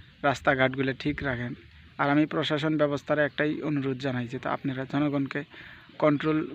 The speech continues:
গুলি করে না, মানে মুখের কথা দিয়ে, মুখের কথা হয়তো এখন মানবো না,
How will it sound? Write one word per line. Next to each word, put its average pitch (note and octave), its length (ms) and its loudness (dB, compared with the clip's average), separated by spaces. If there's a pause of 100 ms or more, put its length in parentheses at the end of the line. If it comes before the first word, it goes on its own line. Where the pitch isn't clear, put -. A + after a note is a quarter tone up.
গুলি F3 200 8
করে F3+ 180 6
না, C#3 280 0 (600)
মানে C#3 420 -4
মুখের B2+ 360 -4
কথা C3+ 280 -6
দিয়ে, C3+ 160 -6
মুখের C3+ 280 -4
কথা D3 220 2
হয়তো C3+ 220 2
এখন D3 140 6
মানবো C#3+ 280 4
না, C#3 160 -2